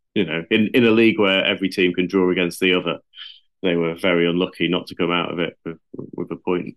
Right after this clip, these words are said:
um, Everton. But Spurs have finally recovered to, and worked to, out a way to play competently without Maddison, and that's gonna help them going forward for the next few weeks until he gets back.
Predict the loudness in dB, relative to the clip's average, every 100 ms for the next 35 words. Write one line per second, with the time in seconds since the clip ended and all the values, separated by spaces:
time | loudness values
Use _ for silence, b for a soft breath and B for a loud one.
0 | _ -10 -8 -12 _ _ B B B -4
1 | -2 -4 -6 -4 -6 -6 _ _ -18 0
2 | 4 4 4 -2 -2 2 2 2 2 2
3 | 0 -2 -2 -2 -4 -4 -2 -2 -6 B
4 | B -6 0 2 0 -2 -2 -2 -4 -4
5 | -2 0 0 0 0 -2 -4 -6 -6 -4
6 | -2 0 0 -4 _ _ _ -4 -2 -2
7 | -4 -2 -2 -2 -2 -4 -4 -4 -4 -2
8 | -2 -2 -4 -12 _ B B B _ _
9 | _ _ -4 -2 -2 -2 0 0 0 0
10 | 0 2 2 4 2 -2 0 2 0 0
11 | 2 4 4 2 0 -4 0 2 0 -2
12 | -2 -2